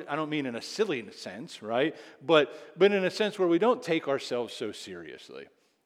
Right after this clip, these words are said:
And, uh, the temptation to do that on our first gathering in a public service could be high. Like, we gotta get serious.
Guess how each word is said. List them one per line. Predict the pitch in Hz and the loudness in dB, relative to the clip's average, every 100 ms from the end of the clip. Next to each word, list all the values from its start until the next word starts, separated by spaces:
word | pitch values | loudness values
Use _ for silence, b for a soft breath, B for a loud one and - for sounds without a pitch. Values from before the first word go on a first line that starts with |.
| - | -6
And, | 135 131 131 | -2 0 0
uh, | 131 120 | 0 0
the | 117 131 | -2 -4
temptation | - 165 147 - 170 233 - 285 214 | -2 -6 -6 -4 -2 0 -2 -4 -2
to | |
do | 147 123 147 120 | -2 0 -2 -2
that | 107 113 113 | -6 -6 -4
on | 120 123 | -4 0
our | 120 117 117 B B B | 2 2 -2 B B B
first | - - 113 117 107 - - - _ | -20 -14 -6 -6 -6 -14 -16 -20 _
gathering | 98 107 107 104 113 113 | -10 -8 -6 -6 -8 -8
in | 107 | -12
a | |
public | - 113 107 117 | -6 -6 -6 -10
service | - 98 98 110 - B B | -12 -12 -10 -10 -12 B B
could | - 127 | -8 -4
be | 127 | -4
high. | - - 110 87 - - b b b b 95 | -4 -4 -4 -4 -8 -14 b b b b -12
Like, | 95 | -12
we | 101 | -8
gotta | 117 | -6
get | 107 - | -6 -10
serious. | - 104 98 87 87 - - | -10 -10 -10 -10 -14 -18 -20